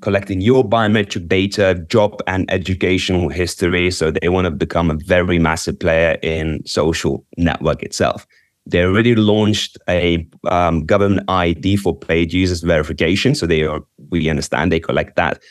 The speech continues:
But of course, now they're looking to collect more and more data. Where do you draw the line? Where do you stop? Not sure. But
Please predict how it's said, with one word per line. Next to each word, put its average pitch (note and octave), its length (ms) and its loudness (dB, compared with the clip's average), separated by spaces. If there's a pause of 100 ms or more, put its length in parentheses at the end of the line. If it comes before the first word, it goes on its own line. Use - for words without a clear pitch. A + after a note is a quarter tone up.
(140)
But - 80 -4
of F#2 80 -4
course, F#2 240 0
now F#2 600 0
they're D2+ 100 -6
looking F2+ 220 -2
to - 80 -8
collect - 260 -4
more F#2 420 0
and E2+ 160 -2
more E2 220 2
data. E2 420 -2 (420)
Where F#2+ 140 0
do G2 80 2
you G2 100 0
draw F#2+ 180 2
the E2+ 100 0
line? G#2 320 2
Where F2+ 140 -2
do E2 60 -4
you D#2+ 80 0
stop? - 480 -2 (220)
Not D#2 160 -4
sure. - 360 -4
But - 220 -2